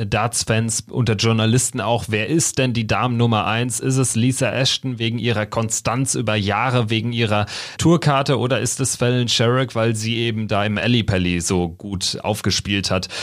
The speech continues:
Ja, also man muss sich natürlich dann auch als P D C fragen,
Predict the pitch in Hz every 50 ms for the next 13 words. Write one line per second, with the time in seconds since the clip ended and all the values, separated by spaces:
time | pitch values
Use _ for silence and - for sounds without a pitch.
0 | - - - - - 104 110 123 113 92 - 90 101 98 104 98 95 98 101 107
1 | 123 139 - 147 127 - 123 113 - - 120 127 127 - - 117 120 123 107 113
2 | 107 110 110 107 - - - 123 117 117 123 110 - - 123 113 - - - 104
3 | 113 127 127 131 127